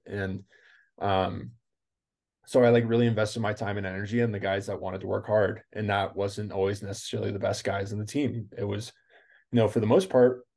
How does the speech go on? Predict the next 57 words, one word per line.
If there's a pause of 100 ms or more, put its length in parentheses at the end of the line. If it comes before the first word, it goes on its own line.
(140)
the,
like,
the
slowest
guys
in
the
team
that,
like,
really,
like, (560)
put
in
their
time
and
energy
to,
like,
become
better
runners,
not
because (360)
they
wanted
the
glory,
but
just
because
they,
like,
wanted
to
be (200)
good
and
they
wanted
to
have
the
team
be
good
and
they
were
willing
to
do
anything
to
do
that.